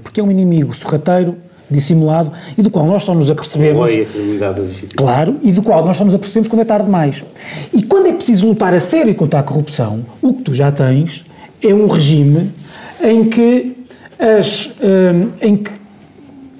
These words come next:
Speaker 1: em que todas as personalidades são personalidades ambíguas. Juízes que se acham heróis, procuradores que se acham ungidos,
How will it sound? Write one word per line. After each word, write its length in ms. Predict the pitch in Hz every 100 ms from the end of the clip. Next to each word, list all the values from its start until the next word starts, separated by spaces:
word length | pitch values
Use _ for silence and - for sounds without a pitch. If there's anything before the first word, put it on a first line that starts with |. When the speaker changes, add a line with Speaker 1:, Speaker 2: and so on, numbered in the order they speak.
| -
Speaker 1:
em 60 | 202
que 100 | -
todas 280 | 359 220
as 80 | 202
personalidades 840 | - - 202 190 190 214 226 - -
são 220 | - 269
personalidades 520 | - 294 262 262 254
ambíguas. 540 | 285 233 214 220 - - - _ - - - - - -
Juízes 580 | 156 208 226 190 - -
que 220 | - -
se 120 | -
acham 340 | 143 - 139 139 262 262
heróis, 540 | 170 214 202 202 - - - -
procuradores 540 | 214 202 180 165 156
que 80 | -
se 160 | - 139
acham 280 | 123 -
ungidos, 560 | 165 185 190 196 170 -